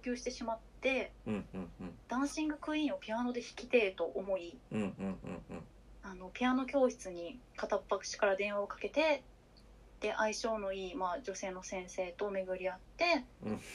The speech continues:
Speaker 2: うん。
Speaker 1: で、その方にダンシングクイーンを、ひ-、ダンシングクイーンの一曲を発表会で弾くっていうことだけをもう軸に置いて、
Speaker 2: うんうんうん。
Speaker 1: ピアノを初めて習い始める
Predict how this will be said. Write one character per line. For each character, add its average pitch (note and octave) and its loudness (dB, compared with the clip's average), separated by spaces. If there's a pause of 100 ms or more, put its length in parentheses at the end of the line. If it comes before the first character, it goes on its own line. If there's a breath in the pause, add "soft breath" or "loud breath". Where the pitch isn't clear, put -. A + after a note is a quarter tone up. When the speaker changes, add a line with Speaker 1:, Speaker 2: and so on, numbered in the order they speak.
Speaker 2:
う - -2
ん。 - -8
Speaker 1:
で、 B3+ 2
そ B3+ 2
の B3+ 4
方 C4 0
に C4 2
ダ A#3+ 0 (140)
ン - 2
シ C4+ 0
ン B3+ 2
グ C4 0
ク - 0
イ C#4 4 (220)
ー - 8
ン D4+ 12
を、 D4 8 (360 loud breath)
ひ-、 - -6 (140)
ダ C4 2
ン D4+ 2
シ E4+ 0
ン - 0
グ E4+ -2
ク F4 2
イ E4 2
ー C#4+ 4
ン - -2
の - -8
一 - -4
曲 - -2
を D4 4
発 - -6
表 C4 0
会 A3 6
で G#3 -6
弾 - -12
く A#3+ -2
っ B3+ -2
て - -6
い G#3 0
う G#3 0
こ B3+ -4
と B3+ 2
だ B3+ 0
け D4 4
を C4 8
も G#3 -4
う G3 -6
軸 G#3+ -2
に G#3 -6
置 G3+ -8
い A#3+ -12
て、 D#4+ 4
Speaker 2:
う - -6
ん - 2 (280)
う - -4
ん - -4
う - -2
ん。 - -2
Speaker 1:
ピ A3 0
ア G3 -2
ノ F#3 -2
を F#3 -6
初 - 0
め B3 2
て F#3+ -2
習 F3+ 0
い F3 -8
始 F3 -6
め F3 0
る E3 -4